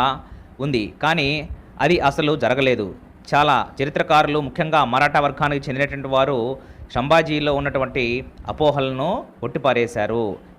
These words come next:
ఏదేమైనా సరే ఈ యొక్క చరిత్ర యొక్క విషయాలను మనము కూలంకషంగా మనం పరిశీలించినట్లయితే సంభాజీ మహారాజ్ వ్యసనాలకు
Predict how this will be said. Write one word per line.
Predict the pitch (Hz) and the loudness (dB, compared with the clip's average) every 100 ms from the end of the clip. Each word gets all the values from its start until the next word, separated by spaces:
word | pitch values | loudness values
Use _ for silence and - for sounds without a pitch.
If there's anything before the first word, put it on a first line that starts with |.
| 120 | 0
ఏదేమైనా | 151 175 175 175 160 | 2 4 4 2 2
సరే | 165 160 143 147 - - - | 2 4 2 -2 -8 -12 -2
ఈ | 147 | -2
యొక్క | - 139 | 0 0
చరిత్ర | 143 139 160 | 0 -4 -2
యొక్క | 156 147 123 | 0 0 -2
విషయాలను | 123 147 143 139 | 0 0 2 -2
మనము | 139 139 - | -2 -4 -2
కూలంకషంగా | 143 156 147 156 147 147 113 - - 123 | -2 -2 -6 -6 2 2 2 -2 -14 -8
మనం | 143 120 | -2 -2
పరిశీలించినట్లయితే | 120 151 135 143 135 123 139 139 131 - - - | -2 -4 -4 -4 0 0 2 2 2 -4 -18 -6
సంభాజీ | 135 170 170 165 | 2 4 4 0
మహారాజ్ | 151 156 156 127 | 0 2 2 0
వ్యసనాలకు | 123 151 151 147 | -2 0 -2 -2